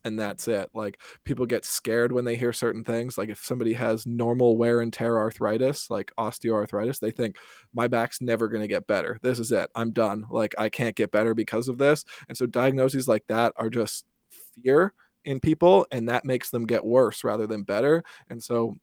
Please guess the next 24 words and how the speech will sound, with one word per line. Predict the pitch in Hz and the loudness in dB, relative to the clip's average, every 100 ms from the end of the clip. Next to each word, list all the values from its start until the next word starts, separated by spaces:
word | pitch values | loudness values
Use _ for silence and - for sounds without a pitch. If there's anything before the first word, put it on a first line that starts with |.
| _ | _
we | 127 | -2
say | 123 131 | 0 0
non-specific | 123 117 120 - 120 117 117 | 0 -2 -2 -4 -6 -6 -2
low | 120 113 | 0 2
back | 110 110 - | 0 -4 -4
pain | 135 | -6
and | 120 | -6
tell | - 117 | -4 -4
the | 113 | -4
person, | 113 - 101 | -6 -8 -4
"This | 123 123 | -2 0
is | 120 | -2
how | 120 120 | 0 2
we're | |
gonna | 120 127 | 2 0
manage | 117 107 104 107 | -2 -2 -4 -4
it. | 117 110 - - - | -4 -4 -10 -20 -14
This | 113 | -14
is | 117 | -10
the | - | -8
best | 107 110 110 - | -2 -2 -2 -8
method | 117 107 - - | -6 -6 -6 -8
for | 117 | -8
you." | 104 113 139 | -2 4 4